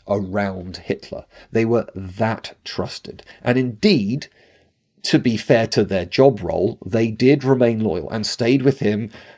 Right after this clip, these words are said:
both in the Wolf's Lair, uh, out in the east, and then in Berlin, in the bunker,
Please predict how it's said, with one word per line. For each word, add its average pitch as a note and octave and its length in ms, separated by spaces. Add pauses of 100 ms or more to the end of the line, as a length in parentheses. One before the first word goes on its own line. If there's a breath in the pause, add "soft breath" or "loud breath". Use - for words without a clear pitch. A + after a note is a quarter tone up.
both A2 200
in F#2 100
the G2 80
Wolf's G2+ 440
Lair, C#3+ 560
uh, F#2+ 240
out F#2 260
in F2+ 120
the F#2 200
east, - 360 (220 loud breath)
and F#2+ 240
then F#2 200
in F#2 240
Berlin, A#2 560
in F#2 160
the - 60
bunker, C#3 560